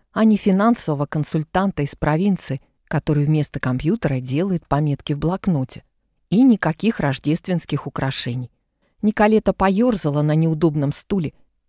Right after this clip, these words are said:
Видимо, и посетителей тут не любят. Хотя она никогда не встречалась с Дечио и ничего о нём толком не знала, кроме вкуса в отношении женщин. Она удивилась, как тот терпел Микеле в качестве делового партнёра.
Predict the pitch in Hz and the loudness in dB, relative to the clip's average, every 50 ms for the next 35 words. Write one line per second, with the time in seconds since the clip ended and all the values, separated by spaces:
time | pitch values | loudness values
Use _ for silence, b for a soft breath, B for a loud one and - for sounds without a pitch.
0 | _ _ - 151 151 185 185 156 165 160 160 156 151 - - 143 - - 156 135 | _ _ -6 0 2 2 2 4 4 4 4 4 4 2 0 -4 -2 -2 -4 -4
1 | - 202 226 - - 160 143 147 139 - 143 139 - 151 156 156 160 160 131 123 | -2 -2 -4 -2 -2 -2 -2 -2 -4 -2 -4 -4 0 0 0 2 2 0 -2 -2
2 | 123 - - - _ _ _ _ _ _ _ - - 165 160 - - - 214 233 | -6 -8 -8 -14 _ _ _ _ _ _ _ -8 -4 -4 -4 -4 -2 -2 0 2
3 | 233 214 180 185 190 190 180 - 180 180 175 185 185 190 185 170 - - - 185 | 2 4 4 2 2 2 0 0 -2 -2 0 0 2 2 2 0 -4 -6 -4 -4
4 | 185 - - 202 185 180 175 165 160 160 156 190 226 240 226 - - 156 147 - | -2 -2 0 0 0 0 0 -2 -2 0 0 2 2 2 2 0 0 0 -2 0
5 | - 156 156 165 160 - - 180 160 175 185 180 180 180 180 175 165 - - 190 | 0 2 2 2 2 0 -2 -2 0 2 2 2 2 2 0 0 0 2 2 2
6 | 190 165 - 170 160 160 160 160 147 143 160 180 220 240 180 147 - _ _ _ | 2 2 0 0 0 2 2 0 0 0 0 0 0 0 0 -2 -6 _ _ _
7 | _ - - 156 156 156 147 147 143 - - - - 190 - - - 143 147 - | _ -6 -2 0 2 2 2 2 0 -2 -6 -8 -8 -6 -6 -4 -4 -4 -4 -2
8 | - 156 156 160 - - 170 151 151 156 151 156 160 165 190 196 165 139 - - | -2 -2 -2 -2 -2 -2 0 0 2 2 0 0 0 0 0 0 -2 -2 -2 -6
9 | 135 127 - _ _ _ _ _ _ - 156 170 180 180 180 180 185 214 214 220 | -8 -10 -12 _ _ _ _ _ _ -4 -2 0 0 0 0 0 0 0 0 2
10 | 254 262 175 156 151 - - - 165 - - - - 202 - - - - 170 160 | 0 0 0 0 -2 -2 -4 -6 -6 -6 -6 -4 -4 -4 -4 -2 -4 -4 -4 -4
11 | - - 190 180 170 156 151 147 - - 214 247 233 165 - - - - 170 175 | -2 -2 -2 0 2 0 0 -2 -2 -2 0 0 0 0 -4 -6 -6 -4 -4 -4
12 | - - 170 - - - 170 165 _ _ - 151 139 170 165 160 160 170 165 156 | -2 -4 -6 -8 -4 -6 -6 -6 _ _ -8 -6 -2 0 2 2 2 2 0 0
13 | 139 139 131 - - 165 - - - 180 156 131 127 131 | 0 0 -2 -2 -4 -6 -6 -4 -4 -2 -2 -2 -4 -6